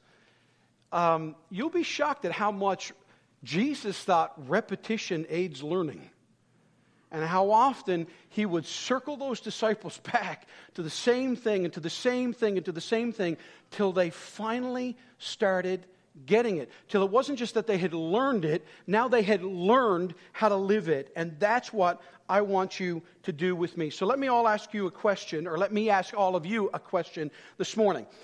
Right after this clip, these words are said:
Here's my premise. The gospel changes lives. Amen? Now that was pathetic. So let's try that again.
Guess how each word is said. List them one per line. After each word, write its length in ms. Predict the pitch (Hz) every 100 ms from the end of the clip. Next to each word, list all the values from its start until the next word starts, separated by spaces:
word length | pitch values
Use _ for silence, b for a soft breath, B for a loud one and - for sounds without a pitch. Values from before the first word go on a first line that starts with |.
| B
Here's 260 | - 277 -
my 120 | 226
premise. 440 | 208 220 139 - B B
The 160 | 156 202
gospel 640 | - 269 320 - - 170
changes 500 | 170 233 214 175 175
lives. 440 | 185 185 120 120 185
Amen? 340 | 175 208 302 - _ _ _ b b b b b b b b _ _ _
Now 120 | 185
that 200 | 151 202
was 160 | 226 185 - -
pathetic. 720 | - - - 185 127 - - b b b b
So 220 | - 202
let's 200 | 180 220
try 180 | - 226
that 100 | 226
again. 240 | 220 180